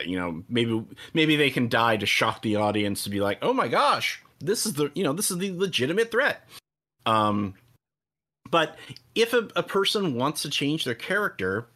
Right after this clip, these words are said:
that, that's fine. If you, as the G M, have specific story, um,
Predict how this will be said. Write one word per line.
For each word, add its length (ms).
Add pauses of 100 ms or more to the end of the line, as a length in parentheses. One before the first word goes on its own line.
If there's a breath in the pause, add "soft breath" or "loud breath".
(220)
that, 240 (100)
that's 260
fine. 520
If 180
you, 520 (440 loud breath)
as 920 (320 loud breath)
the 560
G 260
M, 500
have 420
specific 520
story, 680 (140)
um, 360